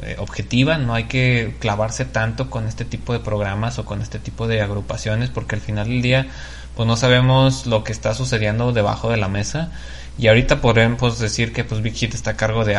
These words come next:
Island y que está metiendo sus manos en este proyecto, pero, pues, al final del día puede llegar a pasar de que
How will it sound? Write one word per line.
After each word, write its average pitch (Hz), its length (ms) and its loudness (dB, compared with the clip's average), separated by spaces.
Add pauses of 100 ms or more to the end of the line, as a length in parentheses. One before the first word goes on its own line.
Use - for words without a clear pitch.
(120)
Island 107 260 0
y 95 60 -4
que - 80 -10
está 104 800 0
metiendo 104 680 0
sus 104 140 -2
manos 104 360 -2
en 104 100 -4
este 107 160 -4
proyecto, 107 560 -4 (680)
pero, 120 460 8
pues, - 140 -4
al 117 60 0
final 127 260 4
del 147 120 4
día 151 240 4 (800)
puede 151 240 6
llegar 139 220 6
a 131 80 2
pasar 131 320 2
de 127 160 2
que 113 360 0